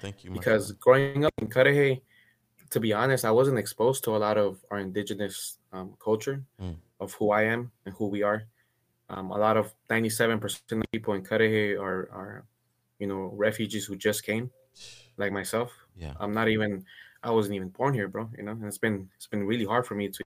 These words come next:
Speaker 2: even, you know, ten years ago to even get a job or, or, you know, be, you know, do a lot of things, but
Speaker 1: And, and you're
Speaker 2: it's
Speaker 1: on
Speaker 2: that,
Speaker 1: the front
Speaker 2: um,
Speaker 1: lines, bro.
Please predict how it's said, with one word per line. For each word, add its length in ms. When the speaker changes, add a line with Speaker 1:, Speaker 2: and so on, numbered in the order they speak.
Speaker 2:
even, 400
you 80
know, 320
ten 160
years 180
ago 120
to 140
even 160
get 100
a 40
job 500
or, 340
or, 140
you 360
know, 120
be, 360
you 100
know, 80
do 200
a 20
lot 160
of 80
things, 240
but 200
Speaker 1:
And, 260
and 160
you're 120
Speaker 2:
it's 80
Speaker 1:
on 100
Speaker 2:
that, 100
Speaker 1:
the 140
front 240
Speaker 2:
um, 60
Speaker 1:
lines, 360
bro. 240